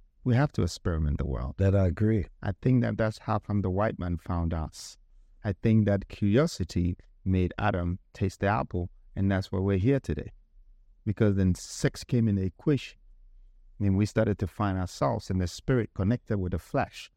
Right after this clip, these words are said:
Speaker 1: Now we have to put clothes on the flesh, and we have to try and religiously protect the soul. And a lot of people are losing it because they're not the truth. So it's a beautiful world, more so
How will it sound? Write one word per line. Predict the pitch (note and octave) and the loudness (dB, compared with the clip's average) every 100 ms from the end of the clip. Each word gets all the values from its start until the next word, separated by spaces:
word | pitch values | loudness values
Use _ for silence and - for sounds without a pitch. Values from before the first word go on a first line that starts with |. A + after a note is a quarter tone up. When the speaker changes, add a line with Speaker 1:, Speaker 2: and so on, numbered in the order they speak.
| _ _ | _ _
Speaker 1:
Now | G#2+ G#2 | -4 -2
we | A2 | 2
have | A2+ G#2+ | 2 0
to | F#2+ | -6
put | - A2 - | -6 -8 -2
clothes | D#3 D#3+ A#2 | 0 2 0
on | E2+ | -2
the | D2 | -2
flesh, | - - - - - _ _ _ - | -8 -14 -16 -20 -20 _ _ _ -4
and | G#2+ | 2
we | A2+ G2 | 4 2
have | G#2 G2 | 0 -2
to | F#2 | -8
try | - - C3+ B2+ | -10 -4 -2 0
and | G2+ F#2+ F#2+ F2+ | 0 -2 -2 -2
religiously | F#2 A#2+ B2 A2+ - G#2 | 2 2 2 -2 0 0
protect | - F#2+ - D#3+ - - | 0 -4 -2 -4 -4 -6
the | F2+ | -8
soul. | - E2+ E2+ - _ - | -6 -8 -10 -14 _ -2
And | G2+ | 0
a | |
lot | F#2 F#2 | 2 0
of | F#2+ | -2
people | G2 F2+ F#2+ | -2 -2 -2
are | F#2 | 0
losing | C3+ D#3 C#2 | 0 0 -2
it | - - - _ | -6 -14 -20 _
because | - - F2 | -10 -4 -2
they're | - | 0
not | F#2+ F2+ | 0 0
the | F#2+ | -2
truth. | - F3 - - _ _ _ | -2 -4 -4 -8 _ _ _
So | - - B2 - - | -6 0 0 -2 -6
it's | - - | -6 -4
a | |
beautiful | F3 G#3 C4+ - - G2 | -2 0 0 0 -4 -2
world, | F2+ E2+ F#2+ - - _ _ _ - | 2 2 0 -4 -12 _ _ _ -2
more | A2 C#3 E3 E3 | 2 2 2 -2
so | - C3 A2 G#2+ | 0 2 2 -2